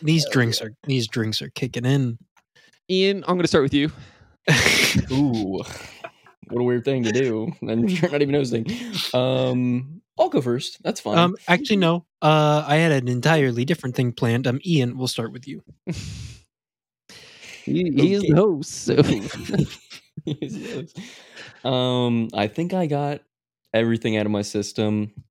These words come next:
Speaker 2: Um, I love the early two thousands vibe, the filter, the music, um,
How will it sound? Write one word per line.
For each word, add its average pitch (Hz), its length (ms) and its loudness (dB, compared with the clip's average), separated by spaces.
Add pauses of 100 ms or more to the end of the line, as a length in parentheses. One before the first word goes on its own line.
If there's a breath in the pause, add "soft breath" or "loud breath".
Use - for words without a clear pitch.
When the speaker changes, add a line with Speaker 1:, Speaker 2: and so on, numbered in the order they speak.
(120)
Speaker 2:
Um, 107 440 0
I 104 180 0
love 120 640 -2
the 110 720 -2
early 113 220 0
two 110 160 -6
thousands 156 960 0 (300 loud breath)
vibe, 135 580 0
the 101 200 0
filter, 135 920 0
the 98 560 -4
music, 143 680 -2 (460)
um, 101 400 -10